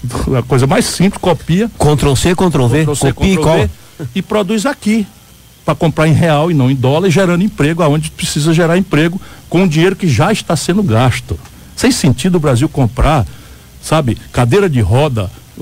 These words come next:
Speaker 1: cama de hospital, bengala, né, da China. Isso não faz nenhum sentido. E por fim, o complexo industrial do agronegócio.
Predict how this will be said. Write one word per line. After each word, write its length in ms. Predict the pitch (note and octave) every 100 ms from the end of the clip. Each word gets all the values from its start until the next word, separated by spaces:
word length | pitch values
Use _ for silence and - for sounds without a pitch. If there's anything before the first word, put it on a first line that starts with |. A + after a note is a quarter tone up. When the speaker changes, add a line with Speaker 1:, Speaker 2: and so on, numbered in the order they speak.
| A#2 A#2 G#2+ G#2+ A#2+ A2 A#2+ A#2+
Speaker 1:
cama 240 | D#3+ E3+
de 80 | C#3+
hospital, 580 | C#3 A#2 - A#2 D3 A2
bengala, 720 | G#2+ F3 G#2+ C#3 D#3+ G#2 F2 - -
né, 160 | B2+ B2
da 220 | A#2 E3
China. 500 | C3+ A#2+ B2 F#3+ F2+ - - - - - - - - -
Isso 100 | -
não 80 | B3
faz 220 | - C#3
nenhum 140 | E3 D#3
sentido. 640 | - C4 - D#3+ D#3+ F2 - - -
E 120 | E3+
por 180 | F3+ B3
fim, 180 | - F3+
o 60 | G3
complexo 400 | G3+ G3 G3 F3+
industrial 380 | E3+ - F3+
do 120 | E3 F3+
agronegócio. 720 | F3+ G3+ G#3+ D#3 C3+ -